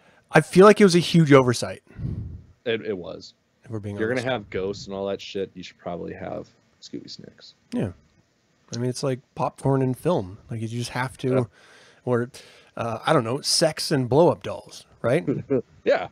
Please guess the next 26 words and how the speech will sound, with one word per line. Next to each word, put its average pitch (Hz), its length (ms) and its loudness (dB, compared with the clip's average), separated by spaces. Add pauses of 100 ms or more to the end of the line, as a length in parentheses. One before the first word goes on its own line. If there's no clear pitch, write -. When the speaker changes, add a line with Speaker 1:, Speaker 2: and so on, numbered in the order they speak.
Speaker 1:
I 127 40 -12
Speaker 2:
I - 20 -10
mean, 117 140 -4
Speaker 1:
mean 120 140 -2
Speaker 2:
it 113 80 -10
just 123 140 -12
goes 131 140 -2
hand 131 220 -2
in 139 80 4
hand. - 320 -8 (180)
Speaker 1:
<laughs> - 300 -16
Speaker 2:
Everybody 92 260 -6
knows 87 220 -14
that. 90 180 -6 (640)
Speaker 1:
Uh, 127 340 -4 (100)
hey, 311 160 -4
Vasirian, 196 520 0
thanks 196 200 -14
for 151 40 -14
joining 123 280 -4
us, 95 120 -14
man. 101 280 -14 (180)
Good 139 100 -14
to 123 60 -14
see 107 160 -14
you. 95 120 -18